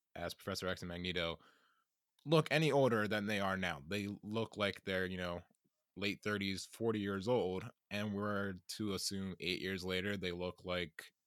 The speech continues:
uh, Patrick Stewart and Ian McKellen. Like, that they just kind of got lazy with, um, with all those characters. I mean, I think partially also Days of Future Past was to try and retcon some stuff,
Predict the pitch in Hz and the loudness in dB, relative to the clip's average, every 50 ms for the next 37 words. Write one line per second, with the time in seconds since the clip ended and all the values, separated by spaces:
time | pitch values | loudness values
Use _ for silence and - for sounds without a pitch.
0 | _ _ _ _ _ _ _ _ _ _ 87 90 87 87 85 85 80 - - 92 | _ _ _ _ _ _ _ _ _ _ -2 0 0 2 0 -2 -2 0 0 0
1 | 90 - 90 - - - 98 95 95 101 98 - - - 87 90 87 87 87 85 | 0 0 -4 -6 -4 -2 0 0 0 0 0 -2 -6 -10 -8 -6 -6 -6 -6 -6
2 | 82 78 - 90 90 90 87 - 107 104 120 139 156 160 - _ _ _ _ _ | -8 -8 -6 -4 -4 -4 -2 -2 -2 0 0 -2 -2 -4 -8 _ _ _ _ _
3 | _ _ _ _ _ _ _ _ - 90 95 95 90 - - - _ - - - | _ _ _ _ _ _ _ _ -2 0 0 0 0 -2 -8 -16 _ -20 -20 -20
4 | _ _ _ - _ _ _ _ _ _ _ _ _ _ _ _ _ - 120 135 | _ _ _ -20 _ _ _ _ _ _ _ _ _ _ _ _ _ -2 6 8
5 | 147 147 147 147 147 - - 135 123 127 127 127 123 110 117 127 120 - - - | 8 10 10 8 6 6 2 -4 0 2 4 4 4 4 2 2 2 2 2 2
6 | 127 113 110 113 113 110 101 101 95 110 107 104 - 104 104 110 107 98 110 110 | 2 4 4 4 2 2 0 2 4 4 4 4 4 2 2 2 2 0 0 0
7 | 104 110 110 113 110 - - - - _ _ _ _ _ _ - 92 95 95 92 | 0 2 0 0 -2 -4 -8 -20 -20 _ _ _ _ _ _ -12 -8 -8 -6 -6
8 | 92 90 87 87 82 78 _ _ _ _ _ _ _ _ _ _ _ _ _ _ | -6 -6 -8 -10 -12 -16 _ _ _ _ _ _ _ _ _ _ _ _ _ _
9 | _ _ _ - - - 98 95 92 - 104 101 98 98 85 90 87 - - - | _ _ _ -20 -12 -6 -6 -4 0 2 4 4 4 4 2 0 -2 -2 -2 -2
10 | 92 90 87 - - 90 90 90 - - 90 90 92 92 92 98 98 - - 107 | -2 -2 -2 -2 -4 -4 -4 -4 -4 -6 -6 -4 -4 -2 0 0 -2 0 -2 -4
11 | 104 92 - - _ _ _ _ _ _ _ _ _ _ _ _ _ _ - - | -4 -4 -8 -14 _ _ _ _ _ _ _ _ _ _ _ _ _ _ 8 10
12 | 156 147 151 - 143 135 127 - 135 110 117 120 120 104 - 123 123 110 117 - | 10 10 10 8 6 4 6 4 4 4 4 4 4 2 0 -4 -2 -2 -2 0
13 | - 120 113 117 120 120 - 113 110 - - 107 98 - 113 110 107 104 101 104 | 4 4 4 6 4 2 0 -2 -2 -2 -2 -4 -2 0 0 2 2 2 2 0
14 | 107 - - - 110 110 107 - 110 107 - - 113 107 107 107 101 | 0 0 0 -4 -4 -4 -4 -4 -6 -8 -6 -2 -2 0 0 0 -4